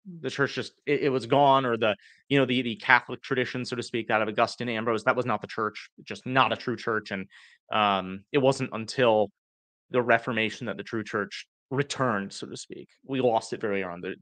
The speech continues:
kind of this idea of a great apostasy. I don't know of too many Baptists that explicitly say this, um, but I do see this personally just from what I've encountered with, with people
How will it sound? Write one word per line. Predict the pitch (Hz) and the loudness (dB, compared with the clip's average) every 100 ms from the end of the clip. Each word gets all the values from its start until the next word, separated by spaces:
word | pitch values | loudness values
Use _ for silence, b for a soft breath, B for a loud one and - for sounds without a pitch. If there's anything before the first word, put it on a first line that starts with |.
| - | -2
kind | 147 135 | 2 4
of | |
this | 123 123 | 4 2
idea | 117 - | 2 2
of | 104 | -2
a | |
great | 101 104 101 - | -2 -2 -4 -6
apostasy. | 104 92 - 101 90 - B B B _ - | -6 -4 -8 -12 -12 -18 B B B _ 2
I | |
don't | 156 214 - | 6 6 4
know | 156 160 156 | 6 6 6
of | 135 - | 2 -2
too | 156 | -2
many | 139 | 2
Baptists | 127 123 123 | 4 4 0
that | 123 80 | -4 -6
explicitly | - 143 - - 117 | -2 -2 -2 -6 -6
say | - 147 | 0 2
this, | 143 143 - - _ _ _ | 2 0 -6 -18 _ _ _
um, | 127 127 117 107 107 | 0 2 2 0 2
but | 147 147 | 2 4
I | 139 131 | 0 -2
do | 151 165 | -2 -4
see | 165 - 147 | -4 -6 -4
this | 135 120 - - - | 0 0 -2 -14 -4
personally | 190 - 139 123 | -4 -2 -4 -4
just | 113 110 - b b b b _ _ | -4 -6 -8 b b b b _ _
from | - 190 | 8 8
what | 202 | 10
I've | 226 | 6
encountered | 170 123 - 131 135 120 | 4 0 2 4 4 2
with, | 117 - - | 0 -4 -8
with | 127 - - | -8 -8 -10
people | 135 - 120 110 101 | -6 0 0 0 -2